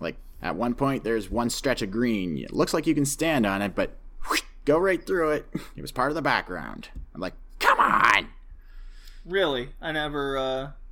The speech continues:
Speaker 2: I don't remember having that kind of moment.
Speaker 1: And then there's those lizard heads that pop out from behind the waterfalls,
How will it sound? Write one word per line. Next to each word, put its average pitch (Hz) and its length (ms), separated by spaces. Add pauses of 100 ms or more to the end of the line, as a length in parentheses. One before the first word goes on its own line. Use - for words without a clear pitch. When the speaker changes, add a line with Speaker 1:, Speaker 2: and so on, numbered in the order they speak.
(140)
Speaker 2:
I 165 40
don't 156 120
remember 139 540 (300)
having 143 280
that 127 240
kind 139 160
of 131 80
moment. 135 340 (640)
Speaker 1:
And 90 80
then 87 140
there's 90 220
those 90 280
lizard 101 380
heads 87 180
that 80 220
pop 98 260
out 95 180
from 87 160
behind 90 320
the 76 60
waterfalls, 78 960